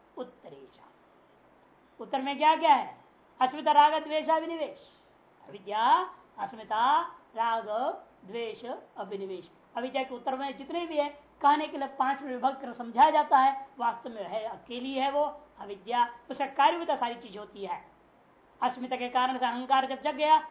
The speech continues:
तो संस्कारों को लेकर के वो विभिन्न प्रकार के कामनाएं करता है, कामना राग द्वेष अधीन होकर के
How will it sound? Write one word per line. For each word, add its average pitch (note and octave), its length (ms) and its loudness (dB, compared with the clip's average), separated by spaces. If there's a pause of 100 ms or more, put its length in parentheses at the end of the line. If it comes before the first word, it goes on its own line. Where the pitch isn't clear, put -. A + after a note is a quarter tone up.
(240)
तो D#4+ 400 2
संस्कारों A3+ 540 -4
को A3+ 140 -10
लेकर A#3+ 280 -2
के C4+ 220 -2
वो B3+ 320 -12
विभिन्न D#4 260 -4
प्रकार C4+ 280 2
के B3 80 -6
कामनाएं A3 460 -6
करता G#3 300 -6
है, E3+ 160 -2 (240)
कामना C4+ 380 4
राग C4 280 4
द्वेष B3+ 280 -6
अधीन D#4 220 -2
होकर D4+ 300 0
के B3+ 140 -8